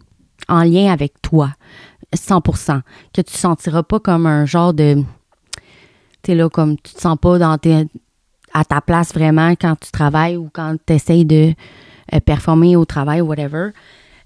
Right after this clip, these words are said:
euh, ou objectif de vie, comme exemple le sport que je parlais, tu sais, ça peut être des petits objectifs, là, tu sais, c'est pas obligé d'être, euh, tu sais, si vous avez de la misère peut-être à établir des objectifs qui sont à long terme,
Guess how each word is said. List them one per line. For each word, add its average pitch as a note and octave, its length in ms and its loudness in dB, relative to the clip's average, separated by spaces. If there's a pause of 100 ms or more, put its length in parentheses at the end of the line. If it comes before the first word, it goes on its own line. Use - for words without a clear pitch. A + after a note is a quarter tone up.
euh, D3+ 540 -6
ou F3+ 280 -6 (340)
objectif D#3 520 -2
de D#3 120 2
vie, D#3+ 280 0
comme E3+ 320 0
exemple D3+ 500 0
le D#3+ 140 0
sport D#3 380 -4
que E3 100 -4
je - 100 -8
parlais, D3+ 420 2 (1000)
tu F#3+ 100 -6
sais, G3+ 140 -4 (960)
ça - 200 -6
peut A3+ 160 -4
être A3 100 -6
des F3+ 120 -2
petits G3 640 -6
objectifs, D3 600 -4
là, C#3+ 160 -4
tu - 80 -14
sais, F#3 140 -8
c'est F#3 80 -6
pas - 120 0
obligé G3 340 -2
d'être, F#3 260 0
euh, D#3+ 160 2 (140)
tu - 60 -16
sais, A3 100 2
si - 140 -6
vous F3+ 100 0
avez F3+ 140 4
de E3+ 60 0
la E3+ 100 2
misère F#3 260 0
peut-être G3 420 -2 (500)
à E3+ 240 0 (100)
établir E3+ 380 0
des E3 180 2
objectifs E3 560 -2
qui - 100 -20
sont F3+ 340 -4
à E3 120 -2
long E3 160 -4
terme, F#3+ 420 -4